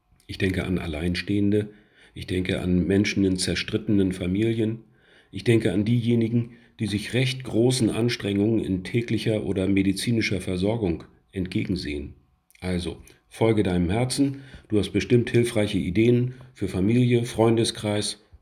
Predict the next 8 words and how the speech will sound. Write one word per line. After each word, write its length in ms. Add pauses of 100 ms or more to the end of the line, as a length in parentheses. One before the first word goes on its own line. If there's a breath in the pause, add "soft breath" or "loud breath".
(220)
und 180
darüber 300
hinaus. 540 (760)
Und 200
nun 340
noch 300
eine 180
Idee, 480